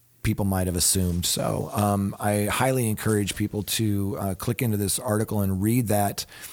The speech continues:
um, the, uh, report. It, it comes with an executive summary, which is only, like, four or five paragraphs. So if you're busy or you don't like to read long reports, uh, a lot of it is in that executive summary. So, um,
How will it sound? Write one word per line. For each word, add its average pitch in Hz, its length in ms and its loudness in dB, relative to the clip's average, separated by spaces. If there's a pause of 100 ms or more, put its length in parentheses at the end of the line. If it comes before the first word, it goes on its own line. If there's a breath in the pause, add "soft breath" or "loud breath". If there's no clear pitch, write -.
(300 loud breath)
um, 95 500 0 (220)
the, 104 280 0
uh, 95 80 0
report. 101 600 4
It, 107 140 2
it - 140 -8
comes 151 280 4
with 117 180 4
an 110 80 2
executive 101 540 0
summary, 107 420 4
which 92 220 0
is 87 80 -2
only, 107 160 2
like, 98 220 -2
four 104 180 0
or 95 40 0
five 98 300 0
paragraphs. 98 500 0
So 101 280 2 (400 loud breath)
if 101 160 2
you're 104 120 4
busy 117 380 4
or 110 60 4
you 104 140 2
don't 104 180 -2
like 101 160 0
to - 80 -2
read 101 300 2
long 101 260 4
reports, 101 640 2 (360 loud breath)
uh, 101 240 2
a 117 60 0
lot 107 300 4
of 98 100 2
it 101 80 4
is 95 140 0
in 98 100 2
that 92 240 0
executive 92 560 0
summary. 90 540 2
So, 107 520 0
um, 92 520 -2